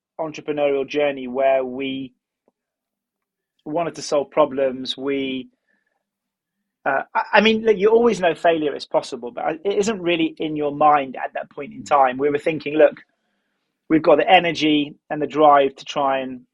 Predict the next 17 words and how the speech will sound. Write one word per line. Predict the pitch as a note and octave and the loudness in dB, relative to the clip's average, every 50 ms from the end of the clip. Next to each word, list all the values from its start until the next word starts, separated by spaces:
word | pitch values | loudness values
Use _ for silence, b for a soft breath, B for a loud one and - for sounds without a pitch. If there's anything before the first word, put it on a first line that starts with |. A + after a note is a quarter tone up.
| _ _ _ _ - - - | _ _ _ _ -20 -8 -2
build | E3 D#3+ D#3 D3+ D3 | 2 2 2 2 0
something. | - - D3 B2+ B2+ B2 - C3 B2 B2+ B2+ C3+ C#3 - - | -4 -4 -4 -4 -4 -6 -10 -10 -10 -10 -10 -16 -18 -18 -12
We | - D3 D3+ | -8 -8 -6
can | - C#3+ D3 | -6 -6 -8
see | C#3+ - E3 D#3 | -2 2 2 2
the | C#3+ D3 | 2 0
problem." | D3 - D3+ C#3 B2 B2+ B2+ B2+ B2+ C3 C3+ _ _ _ _ _ _ _ _ _ _ _ - _ - | -2 2 2 2 2 2 -2 -2 -2 -4 -10 _ _ _ _ _ _ _ _ _ _ _ -20 _ 0
And | - D#3+ D#3 D#3+ E3 D#3+ D#3+ D#3 - - - _ _ _ _ _ _ _ _ _ _ _ _ _ _ _ _ _ _ _ _ _ - | 4 4 6 6 4 0 -4 -10 -12 -16 -20 _ _ _ _ _ _ _ _ _ _ _ _ _ _ _ _ _ _ _ _ _ -20
there | - C#3 D3+ F3+ | -12 -4 -2 0
was, | E3+ F3+ E3+ - - - - _ _ _ _ _ - | 0 0 0 -2 -4 -10 -12 _ _ _ _ _ -8
you | - - | -2 4
know, | F3 | 6
I | F3+ F3+ | 6 6
consult | F3+ - - F3+ D#3+ - - F#3 F3 E3 | 6 4 -6 -6 -2 4 6 6 6 6
actually | E3 D3+ D3+ - D#3 D3+ | 0 -4 -4 -6 -10 -12
for | - D3+ | -12 -12
some, | C3 - D#3+ | -14 -14 -18